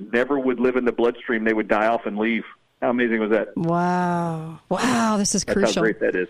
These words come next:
Speaker 1: for
Speaker 2: Crucial information. Okay. And then beside, wow, I love that. Then besides selenium, anything else? Vitamin C?
Speaker 1: Vitamin C, I always recommend it. Five thousand milligrams daily. I, I just
Speaker 2: At
Speaker 1: believe
Speaker 2: least.
Speaker 1: everybody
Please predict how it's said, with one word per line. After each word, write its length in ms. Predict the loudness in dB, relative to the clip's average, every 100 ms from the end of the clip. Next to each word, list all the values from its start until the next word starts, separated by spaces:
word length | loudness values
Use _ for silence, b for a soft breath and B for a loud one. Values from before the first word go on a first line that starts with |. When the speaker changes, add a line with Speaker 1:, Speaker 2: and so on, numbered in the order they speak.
| -6
Speaker 1:
for 260 | -8 -8 -10 -8
Speaker 2:
Crucial 560 | -4 0 0 2 0 0
information. 880 | -2 0 0 2 0 0 0 0 -2
Okay. 520 | -4 -2 0 0 0 -4 B B
And 120 | 0
then 120 | 0 0
beside, 420 | 0 0 0 0
wow, 240 | 0 0 0
I 60 |
love 220 | 0 0
that. 240 | 0 -2 0
Then 140 | 0
besides 420 | 0 0 0 0
selenium, 640 | 0 0 2 0 0 -2 -4 -2
anything 320 | 0 0 2
else? 320 | 0 -2 -2 0
Vitamin 280 | 2 2
C? 320 | 0 0 -2 -4 _ _ b b b b _ _ _ _ _ _ _ _ _ _ _
Speaker 1:
Vitamin 520 | 2 4 4 4 0 0 2
C, 260 | 2 4
I 220 | 2 2
always 400 | 2 2 0 0
recommend 420 | 0 0 0 0 0
it. 120 | -2 0
Five 340 | 0 2 0 -2 -2
thousand 520 | 0 0 0 -4 -6 -12 -20 _ _ -10
milligrams 840 | -2 2 4 2 2 0 0 -4 -8 -10 -2
daily. 480 | 0 0 -2 -4 0
I, 320 | 2 2 0 0
I 120 | -2
just 60 | -2
Speaker 2:
At 120 | -2
Speaker 1:
believe 200 | 0 0
Speaker 2:
least. 120 | 0
Speaker 1:
everybody 180 | 0